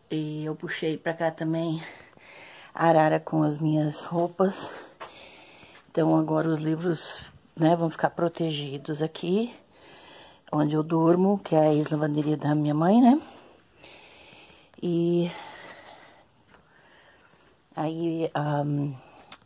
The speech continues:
o senhor veio fazer a, desentupiu todos os ralos que tinham aqui, é, que só tinha um ralo escoando, mas são quatro ralos, e agora tá tudo desentupido e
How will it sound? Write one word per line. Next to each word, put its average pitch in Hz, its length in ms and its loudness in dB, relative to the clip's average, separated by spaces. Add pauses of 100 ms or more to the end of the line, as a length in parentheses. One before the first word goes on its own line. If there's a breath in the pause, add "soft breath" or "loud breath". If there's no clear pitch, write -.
(840 loud breath)
o 160 240 0
senhor 160 300 0
veio 160 280 2
fazer 151 600 0 (440 loud breath)
a, 135 300 -6 (380)
desentupiu 180 720 2
todos 175 320 -2
os 180 220 0
ralos 170 640 0
que - 120 -14
tinham 165 300 -2
aqui, 170 340 -2 (1500 loud breath)
é, 156 280 -2
que - 120 -14
só - 160 -4
tinha 175 320 0
um 190 140 4
ralo 170 460 2 (160)
escoando, 190 840 4 (120)
mas 147 200 -4
são 180 220 0
quatro 175 540 0
ralos, 170 840 -4
e 156 100 -6
agora 165 300 2
tá 165 100 -6
tudo 165 200 -8
desentupido 180 640 0
e 240 360 2